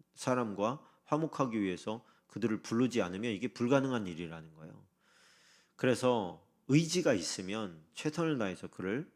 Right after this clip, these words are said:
초청하고, 어, 같이 하자고. 그래서 그걸 먹으면서 어때요? 사람이 배부르면 좀 여유가 생기잖아요. 여유가 생겨요.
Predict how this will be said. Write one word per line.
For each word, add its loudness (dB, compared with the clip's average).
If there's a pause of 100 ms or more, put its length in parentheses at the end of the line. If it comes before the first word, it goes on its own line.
(420)
초청하고, -6 (400)
어, -16
같이 -8
하자고. -4 (460)
그래서 -4 (240)
그걸 0
먹으면서 -2
어때요? -14 (260)
사람이 -4 (560)
배부르면 0
좀 -6
여유가 2
생기잖아요. -12 (680)
여유가 2
생겨요. -10